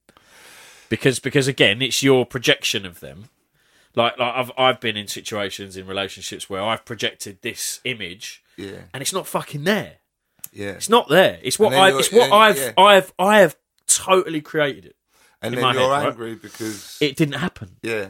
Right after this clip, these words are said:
Speaker 1: Yeah. Yeah.
Speaker 2: And, like, that comes down to the, the thing that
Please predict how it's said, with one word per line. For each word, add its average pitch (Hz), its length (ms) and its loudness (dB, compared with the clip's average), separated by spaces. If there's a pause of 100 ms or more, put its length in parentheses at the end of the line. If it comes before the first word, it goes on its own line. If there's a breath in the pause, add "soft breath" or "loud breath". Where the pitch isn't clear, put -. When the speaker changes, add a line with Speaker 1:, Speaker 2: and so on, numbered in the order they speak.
Speaker 1:
Yeah. 156 320 -6 (720)
Yeah. 151 340 0 (460 soft breath)
Speaker 2:
And, 127 140 -2
like, 127 180 0
that 143 200 2
comes 127 320 -4
down 117 280 -6
to 113 200 -8
the, 107 220 -10 (100)
the 110 300 -12 (100)
thing 110 360 -12
that 98 240 -12